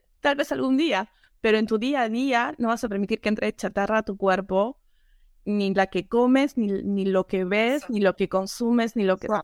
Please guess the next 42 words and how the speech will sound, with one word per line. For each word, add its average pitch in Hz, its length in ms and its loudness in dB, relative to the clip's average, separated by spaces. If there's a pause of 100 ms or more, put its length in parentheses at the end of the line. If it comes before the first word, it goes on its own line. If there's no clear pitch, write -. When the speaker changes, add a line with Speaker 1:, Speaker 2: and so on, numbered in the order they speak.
Speaker 1:
escuchas, 247 680 0
¿no? 208 260 0
Te 233 100 -4
empiezas 220 280 -6
Speaker 2:
Claro. 208 140 -8
Speaker 1:
a - 20 -20
cuidar 196 460 0
cada 196 280 -2
vez 196 180 -4
más 226 300 0
y 226 80 -4
esa 220 160 -4
es 214 80 -8
la, 175 340 -2
la 175 240 -2
idea, 170 300 2
que - 100 -16
conectemos 214 560 -4
con 185 240 -2
eso. 214 420 -4 (260)
Speaker 2:
Ajá, 202 360 0
exacto, 190 400 -2
que - 80 -12
se 220 120 -6
empiece 262 200 -2
a - 20 -8
ser 262 140 -4
consciente, 220 680 -4 (220)
eh, 170 440 -6 (400)
todo 226 260 4
eso 220 240 -2
que 185 80 -8
acabas 180 320 0
de 170 80 -6
mencionar, 160 540 -6
¿no? 220 280 -8
Poco 277 200 -4
a - 20 -2
poco, 202 400 -6
o - 40 -8
sea, - 140 -6
eso, 233 160 -4